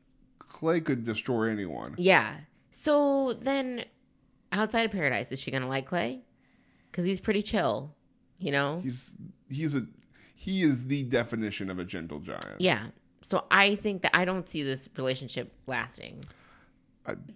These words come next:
Speaker 1: I hope Clay doesn't get hurt, but I don't see it either.
Speaker 2: I feel like he needs to move on. I feel like
Speaker 1: Yeah.
Speaker 2: he needs to move on.
Speaker 1: Uh,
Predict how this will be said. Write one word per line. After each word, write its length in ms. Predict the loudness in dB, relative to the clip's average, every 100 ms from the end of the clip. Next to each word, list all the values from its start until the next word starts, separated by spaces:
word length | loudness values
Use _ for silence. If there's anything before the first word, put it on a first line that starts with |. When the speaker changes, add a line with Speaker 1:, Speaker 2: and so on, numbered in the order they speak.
| _ _ -20 -12 0
Speaker 1:
I 140 | 2
hope 240 | 4 2 2
Clay 140 | 0
doesn't 240 | 0 0
get 140 | -2 0
hurt, 480 | 0 0 -2 -6 -2
but 180 | 0
I 140 | 0 -2 -6 _ _ _ _ -10
don't 220 | -8 -6
see 160 | -4
it 80 | -4
either. 120 | -4
Speaker 2:
I 40 | -4
feel 160 | 0 0
like 100 | -2
he 100 | -4
needs 200 | -4 -4
to 80 |
move 180 | -4 -2
on. 380 | -2 -4 -6 -12 -20 _ _ -20
I 40 | -2
feel 80 | 2
like 80 |
Speaker 1:
Yeah. 40 | 4
Speaker 2:
he 40 | 2
needs 140 | -2
to 60 | -4
move 180 | -2
on. 220 | -2 -6 -8 -14 -20 -20 -20 -20 -6
Speaker 1:
Uh, 340 | 2 4 4